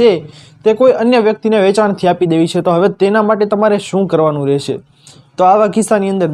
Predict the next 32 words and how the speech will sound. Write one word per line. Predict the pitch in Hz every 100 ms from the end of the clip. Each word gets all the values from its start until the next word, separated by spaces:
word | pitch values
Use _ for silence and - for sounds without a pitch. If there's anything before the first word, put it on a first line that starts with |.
| 151
દોસ્તો, | 147 139 120 - _ _ -
તમારે | 180 208 214 214
કરવાનું | 190 196 190 175
રહેશે | 180 180 202 175
વણ | 156 185 175
વેચાયેલ | 160 170 165 156
હિસ્સાનો | 147 175 185 147
વેચાણ | 143 147 143 135
દસ્તાવેજ. | 139 - 127 120 - _ -
સંપૂર્ણ | 175 190 220 214 208
માહિતી | 214 208
હું | 208
આપ | 196 196
સૌને | 202 190
આખી | 190 175
જણાવી | 170 170 160
દઉં | 156
દોસ્તો, | 160 208 214
તો | 202 - -
કે | 202
તેમાં | 196 202 190 170 -
કેવી | 170 196
પ્રકારની | 175 180 175 156
વસ્તુ | 160 - 147
હોય | 143 143
છે. | 196 - _ _ _
તો | 196
હવે | 214 196
તમારી | 190 208 208
સંયુક્ત | - 190 202 214
ખેતીની | 196 185 208 190 170
જમીન | 185